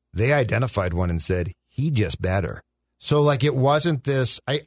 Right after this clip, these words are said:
I feel like the worst thing in sports is desperation. "Oh my God, we don't have a quarterback. Let's just get one. We gotta get one," right? But the Chiefs were like,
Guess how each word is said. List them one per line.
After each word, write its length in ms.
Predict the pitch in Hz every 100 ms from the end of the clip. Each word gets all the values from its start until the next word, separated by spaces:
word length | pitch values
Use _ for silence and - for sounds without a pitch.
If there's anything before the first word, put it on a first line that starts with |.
| -
I 80 | 147
feel 220 | 254 302
like 140 | 277
the 100 | 170
worst 300 | 104 107 110
thing 120 | 139 120
in 40 |
sports 500 | - - 92 120 - -
is 140 | 95
desperation. 840 | 80 98 - - 80 76 - - - _ _ _ _ -
"Oh 100 | 180
my 100 | 190
God, 180 | 185
we 60 | 170
don't 80 | 190
have 80 | 170
a 40 |
quarterback. 380 | 180 175 156 139
Let's 140 | 165
just 120 | 156 -
get 160 | 156
one. 160 | 101 85 _ _ _
We 100 | 175
gotta 220 | 196 262 185
get 180 | 160
one," 200 | 113 82
right? 340 | 90 120 220 - _ _ _ _ _ _ 156
But 100 | 156
the 60 |
Chiefs 400 | 143 - 294 320
were 100 | 220
like, 320 | 170 151 -